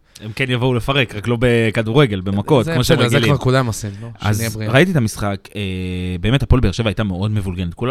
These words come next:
Speaker 1: כל אחד מחפש לבעוט, מחפש את ה-, אני לא יודע, הם לא מחפשים לשחק קבוצתי, הם לא מחפש-, כאילו, אני לא, לא, לא הבנתי מה אני כל כך רואה,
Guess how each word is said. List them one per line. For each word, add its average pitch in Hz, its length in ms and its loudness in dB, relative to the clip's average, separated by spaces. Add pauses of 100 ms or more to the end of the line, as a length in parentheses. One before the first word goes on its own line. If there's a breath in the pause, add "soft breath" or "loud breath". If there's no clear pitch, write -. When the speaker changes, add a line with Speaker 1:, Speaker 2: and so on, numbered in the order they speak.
Speaker 1:
כל 175 140 -2
אחד 156 160 -2
מחפש - 480 -4
לבעוט, 113 600 0
מחפש 110 520 -4
את 139 120 -2
ה-, 107 320 -2 (920 loud breath)
אני 117 100 -2
לא 147 40 2
יודע, 143 200 0
הם 120 80 -6
לא 139 100 2
מחפשים 131 340 0
לשחק 113 260 -4
קבוצתי, 120 540 -2
הם 107 60 -2
לא 127 100 0
מחפש-, - 320 -4
כאילו, 110 360 -6 (100)
אני 110 160 -2
לא, 135 200 4
לא, 135 340 2
לא 135 180 4
הבנתי 135 400 0
מה 120 180 -2
אני 113 340 -2
כל 98 180 -4
כך - 140 -4
רואה, 98 360 -4